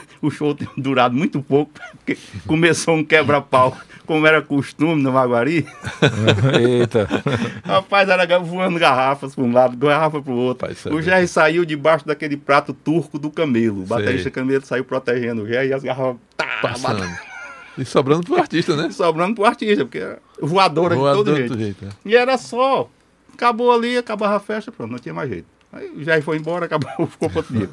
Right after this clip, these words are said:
Speaker 2: Mas vo-, vocês chegaram a abrir pro Roberto Carlos também, né?
Speaker 1: Duas vezes. Nós
Speaker 2: Duas
Speaker 1: fizemos
Speaker 2: vezes.
Speaker 1: sessenta e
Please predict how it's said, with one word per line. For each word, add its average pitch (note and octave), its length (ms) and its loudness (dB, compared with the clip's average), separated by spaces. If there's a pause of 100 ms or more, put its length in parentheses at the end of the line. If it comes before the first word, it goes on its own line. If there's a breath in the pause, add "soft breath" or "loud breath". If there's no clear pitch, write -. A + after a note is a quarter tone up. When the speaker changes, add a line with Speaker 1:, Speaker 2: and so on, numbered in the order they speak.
(180)
Speaker 2:
Mas B2 240 2
vo-, C#3 260 0
vocês B2 300 0
chegaram C3+ 300 4
a C3+ 40 6
abrir B2+ 160 0
pro C3 120 -4
Roberto B2+ 260 0
Carlos F2+ 260 -2
também, D#2+ 240 -6
né? E2+ 240 -6
Speaker 1:
Duas F#3+ 240 4
vezes. G2 280 0
Nós A#2+ 120 -4
Speaker 2:
Duas A#2 120 2
Speaker 1:
fizemos C3+ 420 0
Speaker 2:
vezes. B2+ 140 -2
Speaker 1:
sessenta G3+ 340 -2
e D3+ 400 -2